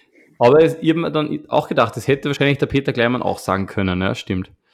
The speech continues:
Ähm, zwei, glaube ich, bleiben noch über. Wobei eins ist jetzt ganz leicht, „Boa, Kiparayu“,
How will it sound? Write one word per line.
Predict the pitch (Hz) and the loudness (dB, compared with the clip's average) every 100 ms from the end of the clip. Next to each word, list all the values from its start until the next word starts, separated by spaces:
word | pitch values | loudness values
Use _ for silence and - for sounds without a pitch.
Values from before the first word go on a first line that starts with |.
| _ _ _ _ _ _ _ - _ _ | _ _ _ _ _ _ _ -20 _ _
Ähm, | 127 131 135 139 - _ _ _ _ _ | 6 8 6 4 -2 _ _ _ _ _
zwei, | - - 110 | -6 0 2
glaube | 151 160 | 2 0
ich, | |
bleiben | 156 107 117 | 0 2 2
noch | 120 | 0
über. | 143 147 107 92 76 - _ _ - | 4 4 6 2 0 -14 _ _ -4
Wobei | 117 113 | 0 2
eins | 104 123 | 2 0
ist | 131 123 | 0 -2
jetzt | 110 | 0
ganz | - 101 120 | 2 2 2
leicht, | 120 110 - | -2 -4 -4
„Boa, | 110 139 131 | 6 6 6
Kiparayu“, | - 147 - 117 113 110 127 160 208 277 - | 2 -2 2 2 4 4 6 6 4 2 -2